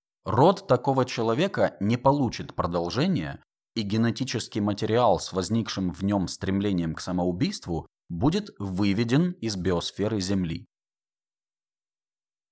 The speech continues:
Все это позволяет сделать заключение,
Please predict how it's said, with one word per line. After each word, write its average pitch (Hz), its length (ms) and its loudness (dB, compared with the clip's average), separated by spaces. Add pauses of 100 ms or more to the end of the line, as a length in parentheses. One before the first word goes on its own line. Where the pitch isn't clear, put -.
(460)
Все - 320 2
это 208 220 2
позволяет 117 580 4
сделать 107 420 2
заключение, 85 840 -4